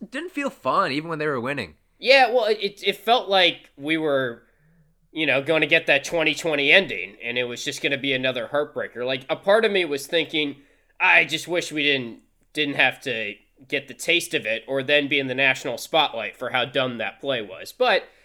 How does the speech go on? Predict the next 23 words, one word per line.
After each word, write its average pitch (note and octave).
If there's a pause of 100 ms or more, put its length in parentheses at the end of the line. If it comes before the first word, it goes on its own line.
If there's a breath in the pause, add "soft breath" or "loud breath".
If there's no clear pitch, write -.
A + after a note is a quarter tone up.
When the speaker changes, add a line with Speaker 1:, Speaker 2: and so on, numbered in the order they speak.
(300 soft breath)
Speaker 2:
I, A3+
I A#3
agree, F#3+
like, E3+
the E3+
defense G3+
put F#3
on E3+
a D#3
show, B2+
or, D3
or D3+ (120)
not D#3+
a -
show, C#3+
but C3+
they, F3
they G3+
put B3+
out D#3+
some C3+
effort C#3
again, C#3+